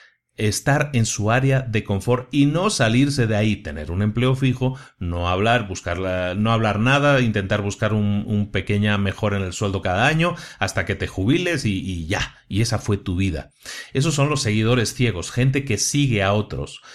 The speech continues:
pero que realmente nunca, nunca van a ser dile-, líderes porque no quieren serlo, porque no,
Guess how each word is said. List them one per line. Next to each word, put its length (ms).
pero 160
que 120
realmente 440
nunca, 640
nunca 540
van 100
a 60
ser 180
dile-, 280
líderes 600
porque 300
no 320
quieren 400
serlo, 460
porque 400
no, 200